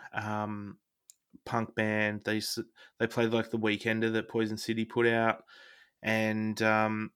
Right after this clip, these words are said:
yeah, so the first E P is called Thrill House, and then the second E P is called Everything's Coming Up.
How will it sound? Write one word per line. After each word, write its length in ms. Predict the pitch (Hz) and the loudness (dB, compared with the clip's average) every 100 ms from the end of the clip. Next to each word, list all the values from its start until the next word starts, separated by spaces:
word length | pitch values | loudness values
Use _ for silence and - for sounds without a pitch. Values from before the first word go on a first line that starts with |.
| _ _ - _ _ 127 | _ _ -20 _ _ -2
yeah, 320 | 131 123 101 | 2 2 2
so 420 | - 120 117 117 | 2 2 4 2
the 160 | 113 117 | -2 0
first 300 | 127 127 139 | 2 4 4
E 80 | 123 | 4
P 220 | 123 117 | 6 4
is 100 | 110 | 4
called 300 | - 113 - | 0 0 0
Thrill 320 | - 113 110 | -2 0 2
House, 460 | 117 120 165 - - - _ 113 | 2 0 -2 -6 -12 -20 _ -6
and 120 | 110 | -4
then 160 | 107 107 | -4 -6
the 40 | 110 | -6
second 400 | - 120 120 117 | 0 0 0 0
E 100 | 110 | -2
P 260 | - 107 | 0 -2
is 100 | 104 | -2
called 300 | - 113 104 - | -4 -4 -4 -4
Everything's 460 | 104 107 113 110 107 | -6 -4 -6 -8 -8
Coming 320 | - 107 107 | -8 -6 -4
Up. 180 | 101 | -6